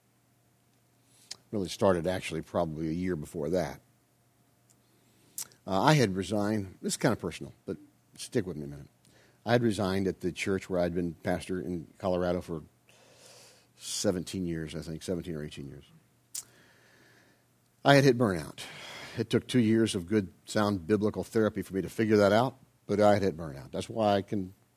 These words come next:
speak with a little bit of authority about it. And I put myself under a mentor, um, who I trusted, and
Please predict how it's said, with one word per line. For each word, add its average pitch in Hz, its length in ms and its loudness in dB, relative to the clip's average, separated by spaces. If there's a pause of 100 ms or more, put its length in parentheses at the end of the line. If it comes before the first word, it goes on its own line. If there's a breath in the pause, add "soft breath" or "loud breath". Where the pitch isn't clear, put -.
(160)
speak - 400 -6
with 95 80 -8
a 95 40 -4
little 98 140 -6
bit 98 140 -4
of 85 80 -6
authority 87 440 -6
about 64 180 -12
it. - 100 -20 (1800 soft breath)
And 135 160 8
I 139 80 10
put 165 160 6
myself 143 460 6
under 143 240 4
a 135 40 8
mentor, 123 600 4 (320)
um, 104 380 2
who 113 440 2
I 110 140 0
trusted, 135 560 2
and 90 220 -12